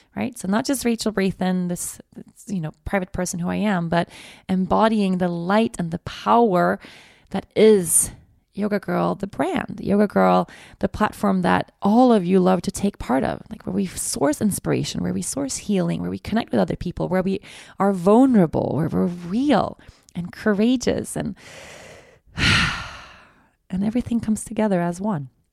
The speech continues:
And I've realized now, yeah, it's okay to have financial abundance also, because you know what? When I have financial abundance, I'm freed up to do even more amazing things. Like, I can help the world when,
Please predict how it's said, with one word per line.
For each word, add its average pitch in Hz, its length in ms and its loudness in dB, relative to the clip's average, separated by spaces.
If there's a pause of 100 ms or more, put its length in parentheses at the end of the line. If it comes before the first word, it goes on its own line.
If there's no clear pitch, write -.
And 190 180 6
I've 185 200 4
realized 208 340 6
now, 185 100 2
yeah, 175 220 0
it's - 220 -2
okay 214 480 4
to - 200 -8
have 180 220 -2
financial 190 560 0
abundance 180 500 0
also, 226 320 0
because 196 360 0
you 233 40 -2
know 262 100 -2
what? 330 200 0 (520)
When 220 120 -4
I 233 60 2
have 247 100 2
financial 240 420 -4
abundance, 214 520 2
I'm 208 100 -4
freed 233 380 -6
up - 180 -2
to - 120 -14
do 185 200 -4
even 208 300 -4
more 196 180 -2
amazing 190 540 -4
things. - 400 -6
Like, - 160 -8
I 180 80 -6
can 185 140 -4
help 208 240 -4
the 185 100 0
world 185 280 2
when, 165 120 -2